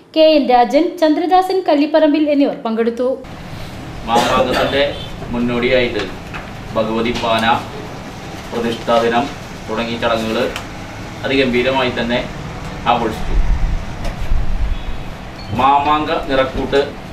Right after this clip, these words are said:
Speaker 2: എന്ന ഒരു പരിപാടി മാമാങ്കത്തിന്റെ ഒരു സവിശേഷതയായി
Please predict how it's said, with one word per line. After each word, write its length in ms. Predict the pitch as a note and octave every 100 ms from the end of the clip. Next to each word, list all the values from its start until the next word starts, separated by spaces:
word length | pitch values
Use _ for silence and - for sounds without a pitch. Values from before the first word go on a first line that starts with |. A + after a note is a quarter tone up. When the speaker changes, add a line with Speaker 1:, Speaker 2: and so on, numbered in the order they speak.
| - - - - B2+
Speaker 2:
എന്ന 320 | B2 A#2 - - - B2
ഒരു 80 | A#2+
പരിപാടി 560 | A#2+ A2 A2 G#2+ - - - - - - - -
മാമാങ്കത്തിന്റെ 840 | A#2 B2 B2+ B2 A#2+ B2 B2 C3+ C3+ A#2+
ഒരു 80 |
സവിശേഷതയായി 960 | A#2 A#2+ A#2 A#2+ A#2 B2+ B2+ A#2+ A2+ -